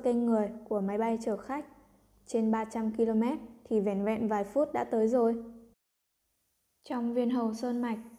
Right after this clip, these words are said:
một đỉnh núi trên một ki-lô-mét đã là đỉnh cao nhất trong cả sơn mạch. La Phong đang đứng trên núi này, ngẩng đầu chú ý nhìn không trung.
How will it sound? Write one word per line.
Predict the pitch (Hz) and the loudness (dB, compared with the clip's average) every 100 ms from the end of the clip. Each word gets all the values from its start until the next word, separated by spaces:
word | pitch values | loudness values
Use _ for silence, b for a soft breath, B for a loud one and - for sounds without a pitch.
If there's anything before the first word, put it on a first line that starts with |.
| - _ | -20 _
một | 233 | -4
đỉnh | 208 208 196 | 0 0 -2
núi | 196 196 | -2 -4
trên | - 240 | -2 2
một | 233 226 - | 2 2 0
ki-lô-mét | 233 247 233 277 - - | -2 2 0 0 -4 -14
đã | - 208 | -8 -6
là | 247 233 | -4 -2
đỉnh | 220 196 | -2 -2
cao | 185 226 | -4 -4
nhất | 220 311 | -2 -4
trong | - 240 233 | -4 -4 -4
cả | 220 | -6
sơn | - 247 240 | -6 -6 -4
mạch. | 226 220 - - _ _ _ _ _ _ _ - | -4 -8 -16 -20 _ _ _ _ _ _ _ -10
La | 220 220 | -8 -6
Phong | 226 220 | -4 -2
đang | 220 220 | 0 0
đứng | 208 214 | 0 -2
trên | 233 226 | -2 0
núi | 214 208 | 0 0
này, | 240 214 202 - - _ | -2 -4 -6 -10 -20 _
ngẩng | 247 208 196 | -8 -4 -4
đầu | 202 196 | -4 -4
chú | 220 | -4
ý | 208 208 | -4 -2
nhìn | 254 226 | 0 -2
không | - 247 240 | -2 -4 -6
trung. | - 254 | -2 -2